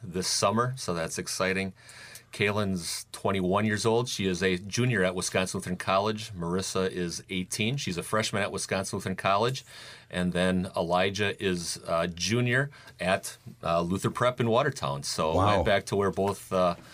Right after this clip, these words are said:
Speaker 1: my wife and I and, and Jeremy attended when, when we were in high school. So.
Speaker 2: And you and your wife went to high school together?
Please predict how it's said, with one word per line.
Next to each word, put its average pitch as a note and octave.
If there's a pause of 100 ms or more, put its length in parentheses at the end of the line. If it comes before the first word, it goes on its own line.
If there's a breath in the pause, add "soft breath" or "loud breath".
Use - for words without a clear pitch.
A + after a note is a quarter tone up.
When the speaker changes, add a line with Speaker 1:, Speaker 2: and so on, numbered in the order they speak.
(240 loud breath)
Speaker 1:
my F2
wife F2
and F#2
I G2+
and, F#2+
and F2
Jeremy G#2
attended D#2
when, D#2
when -
we F2
were E2+
in D2
high D2+
school. -
So. -
Speaker 2:
And F2+
you A#2
and C#3
your B2
wife A2
went C#3+
to C3+
high B2+
school D#3
together? E3